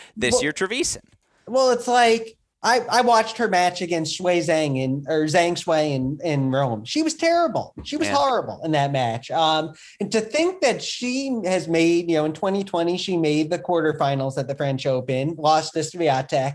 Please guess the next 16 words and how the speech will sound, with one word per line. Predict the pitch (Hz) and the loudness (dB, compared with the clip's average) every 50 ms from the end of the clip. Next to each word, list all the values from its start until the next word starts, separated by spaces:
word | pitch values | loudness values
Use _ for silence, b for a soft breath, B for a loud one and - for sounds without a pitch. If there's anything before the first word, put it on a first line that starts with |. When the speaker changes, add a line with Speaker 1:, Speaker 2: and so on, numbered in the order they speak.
| - _ - | -8 _ -4
Speaker 2:
Um, | 151 143 135 131 135 135 135 b b b b - | 0 0 2 2 0 0 -4 b b b b -2
now | 170 180 185 208 | 0 2 2 2
she's | 208 - 233 190 175 | 0 0 -2 -2 -2
in | 196 175 165 | -2 0 0
the | 156 147 | -2 -2
semifinals. | 143 - 240 262 277 294 277 277 - 170 160 165 175 190 190 226 | 0 0 0 0 0 -2 -2 -2 0 0 0 0 0 0 0 -2
It's | 233 233 | -2 0
like, | 262 262 254 | -2 -2 -2
what | 262 254 269 285 294 311 320 320 | -4 -4 0 2 2 2 2 0
is | 302 262 | -2 0
going | 269 285 285 294 294 285 | 0 0 2 2 2 0
on | 294 302 311 330 320 | 0 2 2 2 2
here? | 294 208 147 131 131 127 131 131 | 2 0 0 0 0 0 0 -2
Speaker 1:
<laughs> | 143 | -2
Speaker 2:
Uh, | 156 151 160 170 170 - _ _ B 208 190 B B B | 0 0 0 0 -2 -4 _ _ B -20 -20 B B B
I, | 196 208 220 240 247 233 196 | 2 4 4 4 4 2 0